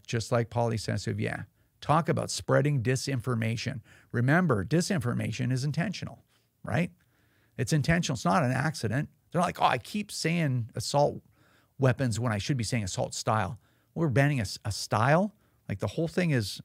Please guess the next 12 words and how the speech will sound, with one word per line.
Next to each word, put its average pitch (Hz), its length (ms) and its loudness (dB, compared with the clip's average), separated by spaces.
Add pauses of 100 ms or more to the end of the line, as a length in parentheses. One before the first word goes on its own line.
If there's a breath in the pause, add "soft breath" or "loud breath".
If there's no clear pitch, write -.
it's - 140 -12
not 131 160 0
a 120 40 0
great 110 220 0
argument. - 380 -6 (580 soft breath)
Anyway, 131 440 4 (1160 loud breath)
someday, 175 800 2 (440)
all 143 160 8
this 131 240 0
will 117 140 -2
end. 117 240 -8 (440)
Someday, 165 760 2